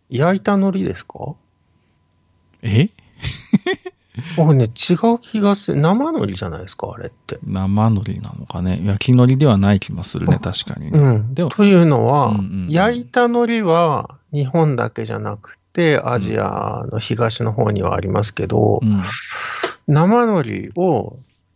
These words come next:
Speaker 1: こう、佃煮にしたりする習慣って日本にしかなくて、
Speaker 2: ほう。
Speaker 1: で、その消化酵素を持ってるのは日本人だけだって言われてるんですよ。
Speaker 2: あ、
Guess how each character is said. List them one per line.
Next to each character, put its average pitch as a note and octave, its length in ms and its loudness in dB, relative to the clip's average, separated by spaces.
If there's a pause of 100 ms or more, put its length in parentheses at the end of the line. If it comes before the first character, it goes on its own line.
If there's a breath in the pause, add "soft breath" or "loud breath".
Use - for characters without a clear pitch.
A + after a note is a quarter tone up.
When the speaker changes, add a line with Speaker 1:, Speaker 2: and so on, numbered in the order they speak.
(140)
Speaker 1:
こ C#3+ 180 -2
う、 C3 60 0
佃 D3 420 -2
煮 D3 160 -2
に C#3+ 160 -2
し - 120 -14
た D3 160 0
り A2 120 -4
す - 160 -14
る A2 120 -6
習 A2 260 -2
慣 A2+ 280 -4
っ - 20 -10
て G#2+ 180 -8
日 G#2+ 140 -4
本 B2+ 240 2
に F#2 140 -4
し - 100 -16
か - 140 -12
な G2 160 -4
く - 200 -18 (160)
て、 B2+ 420 0 (180)
Speaker 2:
ほ B2 100 0
う。 G2 120 -2 (340 loud breath)
Speaker 1:
で、 C#3 280 2
そ F#3 180 0
の F#3+ 120 4
消 E3+ 220 2
化 F3 120 0
酵 E3+ 260 2
素 A#2+ 140 -2
を A2 40 -2
持 A2 180 -2
っ A#2 40 -12
て A2 160 -4
る G#2 80 -2
の G#2 120 -2
は G2 100 0
日 A#2+ 140 4
本 C#3+ 240 4
人 B2+ 220 0
だ G2+ 120 -2
け A2 140 -2
だ - 100 -2
っ - 40 -8
て - 100 -20
言 G2+ 100 -6
わ F#2+ 100 -4
れ - 80 -8
て - 140 -12
る - 80 -14
ん - 60 -20
で - 80 -20
す - 160 -16
よ。 - 60 -20 (420)
Speaker 2:
あ、 - 180 -4